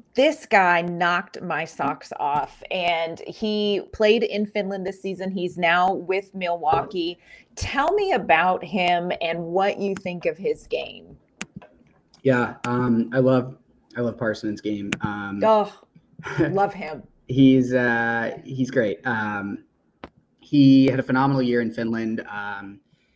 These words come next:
Speaker 2: which kinda ended with, A, him getting covid, which, which hit him
Speaker 1: Mm-hmm.
Speaker 2: very hard. Um, and B, he, uh, was the victim of a, of a hit to the head late in the season, um, that, that gave him a pretty severe concussion.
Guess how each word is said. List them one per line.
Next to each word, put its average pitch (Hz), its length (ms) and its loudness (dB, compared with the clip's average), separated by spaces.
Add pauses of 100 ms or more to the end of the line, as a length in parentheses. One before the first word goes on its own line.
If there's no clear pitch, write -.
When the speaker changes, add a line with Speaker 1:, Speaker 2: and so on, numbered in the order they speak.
(180)
Speaker 2:
which - 580 -6 (140)
kinda 139 320 0
ended 123 360 0
with, 117 300 -6
A, 131 300 2
him 127 200 0
getting 123 220 0
covid, 113 600 -4
which, 107 340 -14
which 110 240 -12
hit 117 340 -8
him 107 220 -10
Speaker 1:
Mm-hmm. 98 80 -10
Speaker 2:
very 107 280 -6
hard. 101 500 -14 (120)
Um, 98 440 -10 (440)
and 113 280 0
B, 120 280 2
he, 110 460 -6
uh, 95 280 -14 (100)
was 101 220 -14
the 104 120 -16
victim 104 400 -12
of 98 120 -14
a, 92 180 -12 (100)
of 95 120 -12
a 92 180 -10
hit 101 240 -2
to 110 100 -6
the 95 120 -2
head 101 460 -4
late 104 220 0
in 101 60 0
the 95 60 -4
season, 101 600 -2
um, 92 320 -6
that, 92 320 -12
that 95 260 -10 (220)
gave 101 180 -2
him 98 120 -4
a 92 60 -6
pretty 98 220 -2
severe 98 460 -4
concussion. 95 680 -4